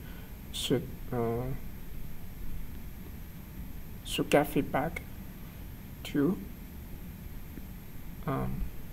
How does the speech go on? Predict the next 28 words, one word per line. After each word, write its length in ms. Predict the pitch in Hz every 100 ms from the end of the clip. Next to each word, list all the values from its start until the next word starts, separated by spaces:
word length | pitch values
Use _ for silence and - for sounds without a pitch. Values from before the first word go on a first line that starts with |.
| - - - - - -
so 340 | - - 165 156
for 160 | 175
the 80 | 160
rest, 340 | 156 208 226 160
I, 280 | 139 139 170 - - - - -
uh, 280 | 139 131 123 131 - - - - - - - - - - - - - - - -
you, 320 | - 208 262 240
you 140 | 269
can 200 | 269 208
think 200 | 285 349
of 140 | - 214
it 120 | 202
this 220 | 208 208
way. 180 | 120 131
So 240 | 160 175
if 200 | 175 180
you 100 | 190
think 220 | 185 233
of 160 | 170 156
this 220 | 170 165
as, 160 | 139 -
like, 280 | 139 131 139
uh, 280 | 127 123 127 - - - - - -
uh, 240 | 127 123
some 280 | 123 - 170
kind 160 | 165 139
of, 280 | - -
uh, 240 | 135 123